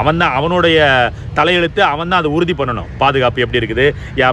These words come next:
பொதுமக்கள் எப்படி வருவாங்க, இவரை எப்படி சேஃப்டி பண்ணணும்னு ப்ரொடியூசர் பார்ப்பான். ப்ரொடியூசர் பார்க்கறது இல்லாம இவர் போய் பார்ப்பாராம்.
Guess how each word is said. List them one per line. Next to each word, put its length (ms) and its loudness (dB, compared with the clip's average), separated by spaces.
பொதுமக்கள் 380 0
எப்படி 160 2
வருவாங்க, 420 2
இவரை 200 2
எப்படி 220 -2
சேஃப்டி 260 0
பண்ணணும்னு 380 -4
ப்ரொடியூசர் 440 2
பார்ப்பான். 300 -2
ப்ரொடியூசர் 480 2
பார்க்கறது 220 0
இல்லாம 220 -2
இவர் 200 0
போய் 160 2
பார்ப்பாராம். 360 0